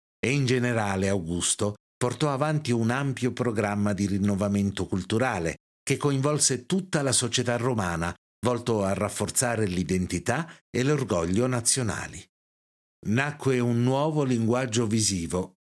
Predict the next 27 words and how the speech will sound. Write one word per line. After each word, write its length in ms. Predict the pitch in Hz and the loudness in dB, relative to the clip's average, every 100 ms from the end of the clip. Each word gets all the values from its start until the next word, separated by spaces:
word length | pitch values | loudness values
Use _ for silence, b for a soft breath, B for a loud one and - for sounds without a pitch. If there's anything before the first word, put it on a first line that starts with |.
| _ | _
che, 160 | - | -4
pur 360 | 104 - 151 147 | -4 -2 -2 0
guardando 640 | 117 117 98 127 135 120 | 0 0 0 -2 0 0
sempre 520 | 104 127 120 107 - | 0 0 0 -2 0
al 100 | 95 | 0
mondo 320 | 101 113 110 120 | 2 2 0 0
greco, 480 | 113 92 92 120 - _ _ | 0 -2 -2 -4 -6 _ _
fu 120 | - 156 | 0 2
elaborato 580 | 139 131 127 117 113 | 2 2 0 0 0
sulla 260 | 107 113 104 | 0 0 0
base 360 | 95 107 104 101 | 0 0 0 0
di 100 | 104 | 2
un 80 | |
modello 380 | 104 104 107 107 | 2 2 0 0
diverso, 640 | 107 127 120 87 - 78 - _ _ 80 | 0 0 0 0 -2 -4 -10 _ _ -4
non 140 | 85 | -4
più 180 | - 123 | 0 -2
quello 320 | 117 110 110 | 2 2 2
ellenistico, 840 | 110 107 107 127 120 - 101 101 | 2 2 2 2 0 0 -2 -2
barocco 640 | 90 95 101 113 104 - 101 | -2 0 0 0 -2 -2 -2
e 60 | |
patetico, 800 | 92 120 113 95 87 90 131 147 - _ _ - | 0 -2 -2 -2 -2 -4 -4 -4 -6 _ _ -4
ma 80 | 107 | 0
quello 280 | 139 120 | 2 2
moderato 680 | 101 107 104 117 90 82 95 | 2 0 0 0 0 -2 0
e 80 | 101 | 0
razionale 1000 | 85 117 - - 143 90 73 76 107 - | 0 -2 0 0 2 -2 -2 -2 -4 -6